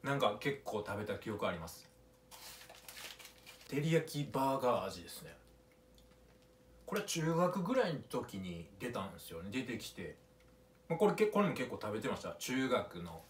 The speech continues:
その学校行く途中に駄菓子屋さんあったんで、そこ一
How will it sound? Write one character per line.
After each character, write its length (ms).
そ 100
の 100
学 240
校 180
行 60
く 120
途 140
中 180
に 120
駄 140
菓 80
子 140
屋 80
さ 100
ん 40
あ 20
っ 120
た 120
ん 80
で、 180
そ 160
こ 120
一 80